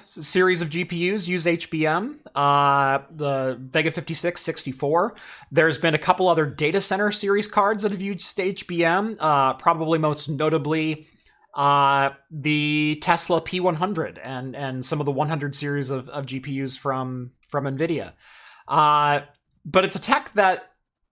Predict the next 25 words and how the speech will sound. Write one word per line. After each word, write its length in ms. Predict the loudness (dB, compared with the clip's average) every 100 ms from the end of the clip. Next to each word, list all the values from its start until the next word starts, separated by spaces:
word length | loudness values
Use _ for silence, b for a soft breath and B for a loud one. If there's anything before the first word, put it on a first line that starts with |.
| -14
we 260 | 0 2
haven't 260 | 4 2 2
really 200 | 0 0
seen 320 | 0 -2 0
outside 720 | 2 2 0 0 2 4 2 0
of 500 | -2 -2 -2 -4 -10 _ -12
G 180 | -10
P 120 | -8 -4
U 120 | -4
use 360 | -4 -4 -6 -6
yet. 320 | -8 -12 -20 -20 B B B B B B -6
Well, 580 | 0 4 6 4 0 _ _ 0
Intel 500 | 2 4 4 4 4
is 180 | 2 4
now 200 | 4 4
going 200 | 2 2
to 60 |
package 640 | -2 2 2 2 -2 -2 0
their 180 | 2 2
Sapphire 600 | 2 2 4 4 4 4
Rapids 840 | 4 2 0 -4 -4 -6 -8 -10
C 300 | -8 -4 -4
P 140 | -4 -6
U 200 | -4 -4
tech 480 | -4 -4 -6 -14